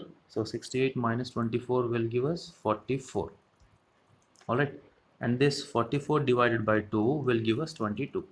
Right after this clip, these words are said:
So thirteen into twenty-two. Okay,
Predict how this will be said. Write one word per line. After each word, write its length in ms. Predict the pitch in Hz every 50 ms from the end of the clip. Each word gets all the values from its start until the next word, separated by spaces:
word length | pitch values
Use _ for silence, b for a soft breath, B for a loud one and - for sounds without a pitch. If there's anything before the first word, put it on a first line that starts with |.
| _ _ b b b b b _ _ _
So 200 | - - 143 143
thirteen 760 | 143 - - - 110 107 110 - 139 139 147 151 147 147 - -
into 360 | 113 110 110 107 - 143 160 160
twenty-two. 600 | - 117 113 107 104 104 131 143 139 - 107 - - _ _ _ _ _ _ _ _ _ -
Okay, 300 | 139 127 - 165 147 156